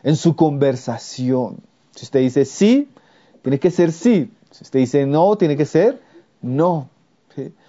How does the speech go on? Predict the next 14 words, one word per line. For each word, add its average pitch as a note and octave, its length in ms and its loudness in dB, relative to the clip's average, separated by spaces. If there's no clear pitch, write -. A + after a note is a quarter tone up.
Porque C3+ 180 0
hay E3+ 40 2
muchos F3 280 0
cristianos F3 380 2
que F#3 80 -2
comienzan D#3 340 0
a E3+ 100 0
minar C#3+ 380 0
su E3+ 140 -2
autoridad, C#3+ 680 2
su C#3 180 -2
testimonio, C3+ 720 0
su D3+ 120 -2
integridad C3+ 640 0